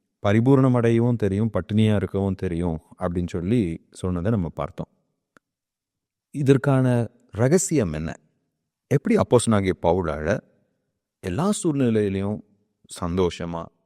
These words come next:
தன்னுடைய தேவைகள் சந்திக்கப்பட்டால் போதும், வாழ்ந்திருக்கவும் தாழ்ந்திருக்கவும் கற்றுக்கொண்டார்?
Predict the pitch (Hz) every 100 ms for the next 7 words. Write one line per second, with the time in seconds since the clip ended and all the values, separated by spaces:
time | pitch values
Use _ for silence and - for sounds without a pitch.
0 | _ _ 92 85 82 - 104 110 104 95
1 | 87 85 85 87 78 82 - 87 80 -
2 | 78 78 78 - _ _ _ _ _ _
3 | _ _ - 95 104 110 104 95 - 90
4 | 85 82 92 92 98 90 87 101 92 87
5 | 80 85 85 80 73